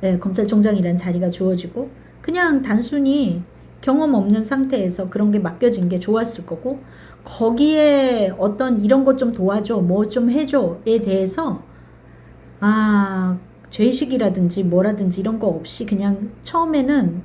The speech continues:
별거 아니게 시작한 거일 겁니다. 그런데 지금 펜터클의 팔 번이거든요.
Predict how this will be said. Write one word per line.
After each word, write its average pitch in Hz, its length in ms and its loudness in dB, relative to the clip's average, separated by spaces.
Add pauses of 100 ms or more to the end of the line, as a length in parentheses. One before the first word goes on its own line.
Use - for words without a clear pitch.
별거 262 300 2
아니게 190 320 -2
시작한 240 520 -6
거일 208 320 -2
겁니다. 170 420 -4 (600)
그런데 311 720 4
지금 247 320 -4
펜터클의 214 1040 -2
팔 392 220 -2
번이거든요. 214 680 -2